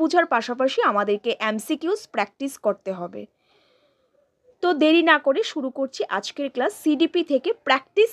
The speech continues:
ক্লাস, এমসিকিউর উপর প্র্যাকটিস ক্লাস নাম্বার ফর্টি ফোর। ফার্স্ট যে প্রশ্নটা দেওয়া আছে, পার্সোনালিটি।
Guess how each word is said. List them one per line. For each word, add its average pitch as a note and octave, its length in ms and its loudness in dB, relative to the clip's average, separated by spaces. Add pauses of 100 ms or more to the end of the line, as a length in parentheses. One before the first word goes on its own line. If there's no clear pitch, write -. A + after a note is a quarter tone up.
(100)
ক্লাস, F#3 260 2 (340)
এমসিকিউর D4+ 580 -2
উপর D#4 140 2 (160)
প্র্যাকটিস D#4+ 380 -4 (100)
ক্লাস G3+ 240 -2 (220)
নাম্বার A3 280 0 (120)
ফর্টি F#3 280 -2
ফোর। F#2+ 240 -16 (2000)
ফার্স্ট F#4 300 6 (100)
যে A4 80 6 (120)
প্রশ্নটা C#4 460 0
দেওয়া A#3 360 0
আছে, F4+ 180 -6 (180)
পার্সোনালিটি। D#4 840 2